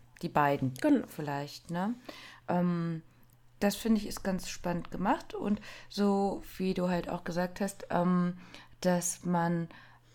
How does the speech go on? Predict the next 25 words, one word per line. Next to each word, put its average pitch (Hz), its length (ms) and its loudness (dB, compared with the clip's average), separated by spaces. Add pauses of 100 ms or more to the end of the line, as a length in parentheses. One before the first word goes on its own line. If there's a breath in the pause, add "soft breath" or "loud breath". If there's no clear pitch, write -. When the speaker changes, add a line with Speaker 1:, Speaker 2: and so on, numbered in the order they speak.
(220 soft breath)
Speaker 1:
nicht 208 360 2
immer 214 280 10
genau 170 280 4
weiß, 170 240 0
was 165 160 -4
jetzt 170 220 -2
gescriptet - 560 -4
ist - 180 -4
und 156 220 -6
was 160 220 -2
nicht, 208 240 8
Speaker 2:
Mhm. 208 80 8
Speaker 1:
ne? 196 260 6
Ähm, 156 360 2
weil 151 420 6
natürlich 190 500 0
aufgrund - 300 -8
des - 80 -10
Tagebuchs, 175 880 -6
äh, 160 200 4
bestimmte 165 460 -2
Orte 220 460 4
besucht 233 400 -4
werden 208 240 2
müssen 202 320 -2